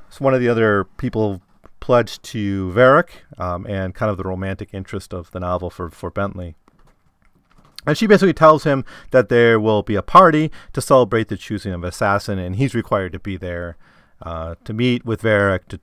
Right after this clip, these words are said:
discuss things with him, and to be introduced to Peleg and other things. So there's a kind of a function for this party, but that's,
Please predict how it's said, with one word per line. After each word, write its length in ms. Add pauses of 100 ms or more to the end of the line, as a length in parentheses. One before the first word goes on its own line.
discuss 360
things 180
with 180
him, 140
and 240
to 80
be 140
introduced 520
to 320
Peleg 440
and 100
other 140
things. 340
So 280
there's 260
a 100
kind 160
of 60
a 60
function 380
for 100
this 140
party, 440 (360)
but 140
that's, 480